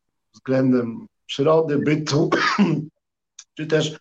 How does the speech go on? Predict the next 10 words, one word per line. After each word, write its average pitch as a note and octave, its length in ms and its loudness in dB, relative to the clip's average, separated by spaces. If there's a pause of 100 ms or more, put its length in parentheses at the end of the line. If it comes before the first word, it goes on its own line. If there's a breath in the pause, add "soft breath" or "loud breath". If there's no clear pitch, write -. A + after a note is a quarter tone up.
(240)
e, C#3+ 360 2
zobiektywizowanego C#3+ 1300 0
absolutu, D3 640 0
już C#3+ 200 0
zostawmy D3 500 -2
tę C#3 160 -2
metafizykę, C3+ 800 -2
zajmijmy C#3+ 460 0
się D3+ 120 -8
człowiekiem. C#3 680 -6